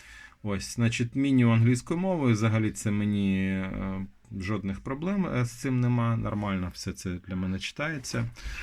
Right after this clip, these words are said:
Е, розігрівається, друкується. Мгм. Е, розігрівається наш принтер. Як він друкує? Ну,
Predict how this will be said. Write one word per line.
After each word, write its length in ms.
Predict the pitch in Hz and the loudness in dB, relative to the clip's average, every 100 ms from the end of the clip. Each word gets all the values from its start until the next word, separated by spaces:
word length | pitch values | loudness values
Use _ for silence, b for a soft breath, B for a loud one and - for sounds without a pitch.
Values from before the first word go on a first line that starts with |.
| B B - | B B -2
Е, 280 | 104 101 107 | 0 2 2
розігрівається, 960 | 107 117 123 147 175 170 - - 120 | 4 6 4 4 0 0 -2 0 2
друкується. 840 | 107 113 - 160 156 131 311 123 120 117 - - - - - - - - - | 2 0 2 2 4 2 2 2 2 -2 -8 -8 -8 -8 -8 -8 -8 -8 -2
Мгм. 400 | 104 101 101 120 135 117 - - 101 | 0 0 2 0 0 -4 -4 -4 0
Е, 400 | 101 98 101 107 | 0 2 2 2
розігрівається 720 | 107 113 110 104 95 95 107 | 4 4 4 2 2 0 -2
наш 200 | 107 - | -2 -2
принтер. 420 | 185 196 147 127 B B B | 2 2 2 -4 B B B
Як 220 | 135 143 | -4 0
він 140 | 139 117 | 4 6
друкує? 520 | 120 120 110 92 87 - B B - | 6 4 2 2 -2 -8 B B -2
Ну, 120 | 185 | 0